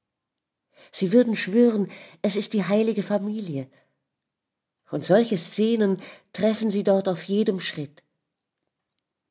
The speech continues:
Ich war jedes Mal so ergriffen, dass ich unwillkürlich in die Knie sinken wollte,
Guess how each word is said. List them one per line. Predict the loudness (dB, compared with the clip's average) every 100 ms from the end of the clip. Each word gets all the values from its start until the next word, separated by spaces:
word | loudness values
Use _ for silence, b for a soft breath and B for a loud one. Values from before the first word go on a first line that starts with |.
| _ _ _ _
Ich | -14 -6
war | -4
jedes | -2 -4 -4 -2
Mal | -2 0
so | 0
ergriffen, | -2 -2 -6 -8 -6 -8 B B B B B B -8
dass | -6
ich | -6 -6 -4
unwillkürlich | -2 -2 -4 -8 -6 -4 -4 -6
in | -6
die | -6 -8
Knie | -8 -4 -2 -2
sinken | -2 -4 -6 -6 -6
wollte, | -2 -4 -4 -6